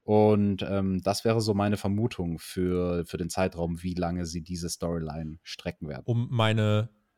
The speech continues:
Speaker 2: eingänglich erwähnten Ticketverkäufe hier nochmal einzustreuen. In einem Stadion,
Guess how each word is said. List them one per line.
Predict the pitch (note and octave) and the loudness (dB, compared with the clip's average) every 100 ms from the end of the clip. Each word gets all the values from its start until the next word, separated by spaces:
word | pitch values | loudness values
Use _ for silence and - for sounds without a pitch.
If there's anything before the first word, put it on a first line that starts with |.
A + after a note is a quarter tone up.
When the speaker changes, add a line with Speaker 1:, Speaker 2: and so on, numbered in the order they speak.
| _ _ | _ _
Speaker 2:
eingänglich | C3+ C3+ C3 B2+ B2+ B2+ | 2 4 4 2 2 2
erwähnten | A2+ A#2+ A2+ | 2 4 2
Ticketverkäufe | - C#3 - D#3+ - D#3+ E3 | 0 -2 0 0 2 2 2
hier | D#3 | 0
nochmal | D#3 D#3 D3+ D3+ - | 0 2 4 2 0
einzustreuen. | C3+ C3+ D3+ - D#3 D#3 - - C#3 D3+ D#3+ - - _ _ _ _ _ _ _ _ _ | 0 0 0 -2 2 2 0 0 4 6 4 0 -14 _ _ _ _ _ _ _ _ _
In | E3 | 4
einem | D#3 | 6
Stadion, | C#3+ C3+ D3 F#3+ G#3+ B3+ | 6 8 8 6 2 0